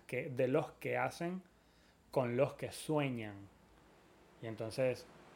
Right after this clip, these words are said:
el compromiso también es base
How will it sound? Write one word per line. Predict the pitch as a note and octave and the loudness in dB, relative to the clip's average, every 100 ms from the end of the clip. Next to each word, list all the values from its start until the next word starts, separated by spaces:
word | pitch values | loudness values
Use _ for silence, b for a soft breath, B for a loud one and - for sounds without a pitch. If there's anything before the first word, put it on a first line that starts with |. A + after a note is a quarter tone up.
| - - - | -20 -12 -4
el | B2 | 2
compromiso | D#3+ D#3+ D3+ D3 D3+ D3 F#3 F3+ - | 4 6 6 6 6 6 4 4 4
también | C3 A#2+ A#2 | 0 0 -2
es | A#2+ A2 A#2 | -4 -2 4
base | D3 C3+ - B2+ | 6 4 0 -2